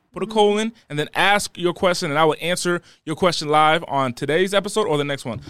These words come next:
Speaker 1: So let's start with the first question. Lolo in the building. What we got? What's the first question?
Speaker 2: How would you rate your day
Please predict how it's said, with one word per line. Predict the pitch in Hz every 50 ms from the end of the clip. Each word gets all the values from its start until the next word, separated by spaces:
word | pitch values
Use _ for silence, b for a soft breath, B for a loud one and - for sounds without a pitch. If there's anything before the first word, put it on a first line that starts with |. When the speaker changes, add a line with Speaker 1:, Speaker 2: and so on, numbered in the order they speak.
| B B B
Speaker 1:
So | B 180
let's | 220 233
start | - - 247 220 208
with | 190 202 - -
the | - 160
first | - - - 180 185 190 185 - - - _ -
question. | - 151 151 147 - - 147 151 143 143 139 b b b b b
Lolo | 110 127 139 151 147 147 143 139 135 135
in | 131
the | 127
building. | 120 123 123 120 120 131
What | 147 147
we | 147 131
got? | 139 120 110
What's | 139 165 -
the | 185
first | - 180 160 -
question? | - 151 123 - - 82 - - -
Speaker 2:
How | 233 226
would | 233 233 220
you | 240 240
rate | 220 214 214 208 202 -
your | 196 196
day | 190 190 190 190 185 185 202 202